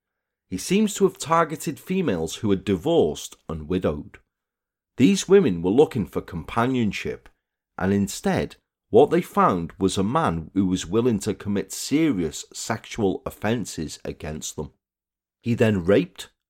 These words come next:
tried to rape, or sexually assaulted these women, claiming they had consented to it. They absolutely did not." Only Jason Lawrence will know how many people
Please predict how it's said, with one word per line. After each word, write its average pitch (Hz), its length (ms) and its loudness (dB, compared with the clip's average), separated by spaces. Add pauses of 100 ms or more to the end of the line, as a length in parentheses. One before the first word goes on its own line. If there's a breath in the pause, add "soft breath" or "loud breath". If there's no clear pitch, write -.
(160)
tried 139 440 2
to 156 120 -2
rape, 98 380 -2 (240)
or 82 160 0
sexually 127 520 -2
assaulted 147 600 2
these 98 260 0
women, 80 340 -4 (580)
claiming 120 520 4
they 101 140 2
had 98 200 2
consented 92 720 -4
to 80 180 -6
it. - 160 -14 (800)
They - 180 -6 (140)
absolutely 104 960 -2
did 87 200 -4
not." 85 460 -8 (1300)
Only 156 400 4
Jason 143 540 2
Lawrence 127 460 2
will 107 140 2
know 95 240 0
how 113 300 -2
many 117 240 -2
people - 460 -6